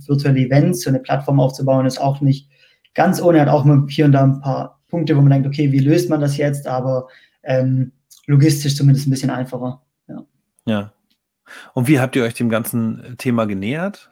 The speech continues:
Speaker 2: Also ich, äh, f-, frag deshalb, weil ich kenne ja ein paar Entwickler, ähm, und, äh, beobachte immer mal wieder, dass der, dass, dass häufig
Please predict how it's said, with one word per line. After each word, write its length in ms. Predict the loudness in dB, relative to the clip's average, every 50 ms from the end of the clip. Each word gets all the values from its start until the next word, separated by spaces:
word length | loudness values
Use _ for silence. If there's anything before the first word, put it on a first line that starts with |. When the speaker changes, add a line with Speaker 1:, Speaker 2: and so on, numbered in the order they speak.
| -20 -16
Speaker 2:
Also 240 | -14 -12 -12 -12 -12 -12
ich, 320 | -14 -14 -16 -18 -20 _ _ _ _ -18
äh, 40 | -16 -16 -14 -16 -16 -18 -18
f-, 200 | -18 -20 -20 -20 -20 -20 -20 _ _ _
frag 280 | -20 -12 -8 -8 -6 -4
deshalb, 260 | -4 -2 -2 -2 0
weil 220 | -2 -2 -4 -4 -8 -12 -20 -20 -20 -20 _ _ _ _ _ -20
ich 120 | -18 -8
kenne 220 | -4 -2 0 2 2
ja 60 | 2
ein 80 | 0
paar 180 | 0 -2 -2 -4
Entwickler, 480 | -2 -4 -4 -4 -2 -2 -2 -2 -2 -6 -14 -20 -20 -20 -20 _ _ -2
ähm, 520 | 0 2 2 2 2 0 -2 -2 -6 _ _ _ _ _ _ _ _ _
und, 320 | -4 -4 -2 -2 -4 -6 -8 -10
äh, 320 | -8 -6 -6 -6 -6 -8 -10 -14 -20 -16 -12
beobachte 460 | -10 -8 -4 -2 -2 -2 -2 -4 -6
immer 200 | -4 -2 0 0 2
mal 240 | 0 0 -2 -2 -4
wieder, 320 | -2 0 0 2 0 0
dass 220 | -2 -6 -8 -10
der, 280 | -10 -8 -8 -6 -8 -8
dass, 500 | -10 -14 -16 -16 -16 -18 -18 -20 -20 -20 -20
dass 320 | -20 -20 -20 -20 -20 -20 _ -6 -2
häufig 580 | 0 0 0 0 -2 -4 -6 -6 -8 -20 _